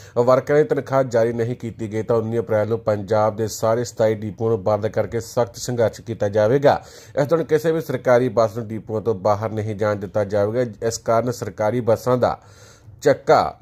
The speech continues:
ਜਾਮ ਰਹੇਗਾ। ਪੰਜਾਬ ਦੇ ਪਿੰਡਾਂ ਦੀਆਂ ਪੰਚਾਇਤਾਂ ਵੀ ਬਣੀਆਂ ਭ੍ਰਿਸ਼ਟਾਚਾਰ ਦਾ ਗੜ੍ਹ। ਪੰਚਾਂ ਸਰਪੰਚਾਂ ਖਿਲਾਫ ਆਇਆ ਸ਼ਿਕਾਇਤਾਂ ਦਾ ਹੜ੍ਹ। ਪੰਜਾਬ 'ਚ ਇੱਕ ਪਾਸੇ ਮਾਲ ਮਹਿਕਮੇ ਅਤੇ ਪੁਲਿਸ ਵਿਭਾਗ ਦੇ ਮੁਲਾਜ਼ਮਾਂ ਖਿਲਾਫ ਭ੍ਰਿਸ਼ਟਾਚਾਰ ਦੀਆਂ ਸ਼ਿਕਾਇਤਾਂ ਆ ਰਹੀਆਂ ਨੇ, ਦੂਜੇ ਪਾਸੇ ਸੂਬੇ ਅੰਦਰ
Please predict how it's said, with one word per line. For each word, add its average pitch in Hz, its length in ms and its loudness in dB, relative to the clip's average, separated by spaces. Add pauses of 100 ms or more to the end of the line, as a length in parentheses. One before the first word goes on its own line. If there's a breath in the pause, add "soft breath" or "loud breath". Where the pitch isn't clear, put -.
(160)
ਜਾਮ 120 360 4
ਰਹੇਗਾ। 104 600 2 (1500 loud breath)
ਪੰਜਾਬ 113 520 4
ਦੇ 147 80 4
ਪਿੰਡਾਂ 127 320 -2
ਦੀਆਂ 139 200 0
ਪੰਚਾਇਤਾਂ 120 580 2
ਵੀ 120 80 4
ਬਣੀਆਂ 113 300 2
ਭ੍ਰਿਸ਼ਟਾਚਾਰ 107 640 -2
ਦਾ 107 160 0
ਗੜ੍ਹ। 110 240 2
ਪੰਚਾਂ 104 420 -2
ਸਰਪੰਚਾਂ 101 640 -2
ਖਿਲਾਫ 104 340 -4
ਆਇਆ 101 240 2
ਸ਼ਿਕਾਇਤਾਂ 104 600 -2
ਦਾ 110 100 2
ਹੜ੍ਹ। 117 340 2 (580 loud breath)
ਪੰਜਾਬ 131 500 4
'ਚ 151 60 -6
ਇੱਕ 151 140 -2
ਪਾਸੇ 147 500 0
ਮਾਲ 127 400 4
ਮਹਿਕਮੇ 120 480 -4
ਅਤੇ 113 140 -8
ਪੁਲਿਸ 113 300 -8
ਵਿਭਾਗ 113 340 2
ਦੇ 113 100 -4
ਮੁਲਾਜ਼ਮਾਂ 110 460 0
ਖਿਲਾਫ 107 320 -4
ਭ੍ਰਿਸ਼ਟਾਚਾਰ 107 560 -2
ਦੀਆਂ 113 140 -2
ਸ਼ਿਕਾਇਤਾਂ 104 480 -2
ਆ 104 120 4
ਰਹੀਆਂ 110 180 -2
ਨੇ, 147 60 -2
ਦੂਜੇ 107 300 -4
ਪਾਸੇ 107 300 -6
ਸੂਬੇ 107 360 -4
ਅੰਦਰ 110 300 2